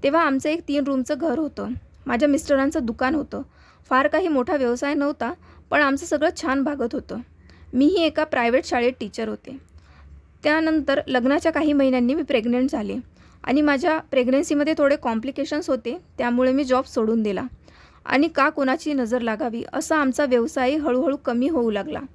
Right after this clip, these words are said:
काहीच दिवसात आम्हाला कम्प्लिटली ऑर्डर्स मिळणं बंद झाल्या. माझे मिस्टर खूप डिप्रेशनमध्ये जाऊ लागले. आमचं सगळं घर त्या दुकानावर चालायचं, पण अचानक ते बंद झालं. त्यात मी प्रेग्नंट,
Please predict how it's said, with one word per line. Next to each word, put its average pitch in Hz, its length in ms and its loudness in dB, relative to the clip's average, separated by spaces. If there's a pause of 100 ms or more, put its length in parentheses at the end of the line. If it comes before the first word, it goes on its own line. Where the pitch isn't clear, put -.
(500)
काहीच 311 320 2
दिवसात 294 340 0
आम्हाला 262 320 0
कम्प्लिटली 269 560 0
ऑर्डर्स 247 420 0
मिळणं 240 300 2
बंद 220 220 2
झाल्या. 226 360 -2 (960)
माझे 247 300 2
मिस्टर 311 360 0
खूप 330 180 -2
डिप्रेशनमध्ये 277 640 2
जाऊ 247 240 0
लागले. 214 360 -4 (560)
आमचं 262 280 0
सगळं 285 380 2
घर 269 200 0
त्या 302 140 0
दुकानावर 240 480 -2
चालायचं, 220 520 -4 (480)
पण 320 120 0
अचानक 285 460 2
ते 330 60 -4
बंद 254 300 2
झालं. 226 320 -2 (280)
त्यात 277 200 0
मी 269 140 0
प्रेग्नंट, 220 480 0